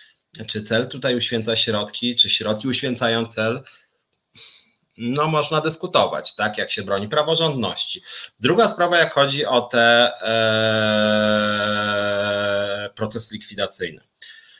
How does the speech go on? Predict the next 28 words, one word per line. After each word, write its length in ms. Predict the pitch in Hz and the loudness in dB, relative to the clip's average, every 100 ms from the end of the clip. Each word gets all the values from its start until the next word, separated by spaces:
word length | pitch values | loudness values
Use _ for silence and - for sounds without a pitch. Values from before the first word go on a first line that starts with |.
| - _ _ _ _ - | -20 _ _ _ _ -6
Spróbuję 420 | 127 131 220 226 | -2 6 8 10
wam 220 | 196 151 | 8 4
w 40 | |
dwóch 200 | 120 185 | 0 0
słowach 600 | - 151 151 151 143 - | 2 6 6 8 4 2
wytłumaczyć, 480 | 127 131 131 117 104 | -4 -4 2 2 2
bo 120 | 107 | -4
też 160 | 131 - | -2 -2
rozmawiałem 480 | 123 117 110 120 117 | -2 -2 0 0 0
z 20 | |
naszym 240 | 113 107 | -2 -2
prawnikiem 480 | 104 104 98 101 104 | -4 -6 -6 -6 -6
o 40 | 101 | -6
tym 160 | 104 | -8
i 40 | 92 | -6
sam 160 | 107 | -4
się 120 | 110 | -4
temu 180 | 101 95 | -6 -8
przyglądałem. 800 | - 90 92 90 90 104 135 151 - 127 | -6 -6 -6 -6 -2 0 0 -2 -12 -10
E, 480 | 110 110 110 107 - 120 | -4 -2 -2 -4 -6 0
jak 240 | 156 - | 0 0
to 80 | 175 | -2
jest 120 | 165 | -2
z 20 | |
tymi 160 | 151 131 | -4 -2
decyzjami 460 | 117 107 117 123 | -4 -2 0 0
sądów 340 | 120 113 110 107 | 0 -2 -2 -2
rejestrowych? 580 | 107 107 98 78 - | -4 -4 -6 -6 -8